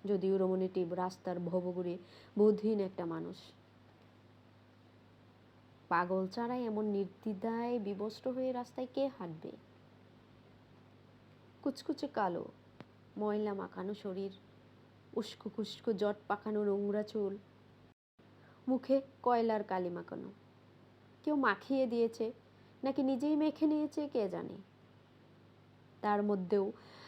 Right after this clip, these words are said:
যখন সাদা দাঁতগুলো বের করে উদ্ভ্রান্তের মতো হাসছিল পাগলিটা, হঠাৎ কেন জানি মায়াময় লাগছিল চেহারাটা। কোনো চিত্রকর যদি এই পাগলিটাকে দেখত, আমার বিশ্বাস তার এই নোংরা জংলি চেহারার ভেতর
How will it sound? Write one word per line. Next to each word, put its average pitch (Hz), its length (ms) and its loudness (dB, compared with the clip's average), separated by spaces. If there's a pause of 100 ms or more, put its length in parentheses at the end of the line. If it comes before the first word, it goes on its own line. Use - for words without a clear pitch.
(140)
যখন 277 220 2
সাদা 254 320 -2
দাঁতগুলো 254 460 0
বের 226 260 2
করে 233 320 0
উদ্ভ্রান্তের 233 720 4
মতো 262 200 0
হাসছিল 220 560 0
পাগলিটা, 240 520 0 (720)
হঠাৎ 247 440 0 (280)
কেন 247 300 -2
জানি 247 300 -2
মায়াময় 220 580 -2
লাগছিল 165 500 -4
চেহারাটা। 160 500 -10 (1600)
কোনো 262 160 4
চিত্রকর 269 560 0
যদি 254 200 -2
এই 247 160 2
পাগলিটাকে 220 540 -2
দেখত, 196 440 -6 (480)
আমার 240 180 -4
বিশ্বাস 233 640 -6 (520)
তার 226 180 -2
এই 226 140 2
নোংরা 214 440 0
জংলি 214 380 -2
চেহারার 214 460 -4
ভেতর 208 360 -2